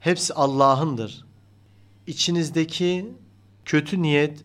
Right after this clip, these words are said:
duygu ve düşünceleri açığa vursanız da, gizleseniz de Allah sizi ondan dolayı hesaba çeker. Sonra dilediğini bağışlar, dilediğini cezalandırır. Hiç kuşku yok ki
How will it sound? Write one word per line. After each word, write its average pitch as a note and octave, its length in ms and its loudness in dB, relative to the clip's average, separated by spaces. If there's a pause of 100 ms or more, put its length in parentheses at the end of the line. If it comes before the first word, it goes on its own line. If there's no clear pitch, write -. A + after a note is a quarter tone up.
(160)
duygu C#3 340 0
ve C#3+ 140 2
düşünceleri B2+ 580 -2
açığa C#3 440 0
vursanız C3 520 -2
da, A#2+ 240 -4 (260)
gizleseniz B2+ 680 -2
de A#2+ 220 -2 (720)
Allah D#3+ 580 0 (140)
sizi C3 460 -8
ondan C#3 600 -2
dolayı B2 320 0
hesaba A#2 440 -4
çeker. G#2+ 520 -12 (640)
Sonra F#3+ 360 0
dilediğini D3+ 500 2
bağışlar, C#3 640 2
dilediğini C3 460 0
cezalandırır. A2+ 960 -2 (480)
Hiç D#3+ 180 -6
kuşku C#3 420 -6
yok E3 280 0
ki C#3+ 320 -8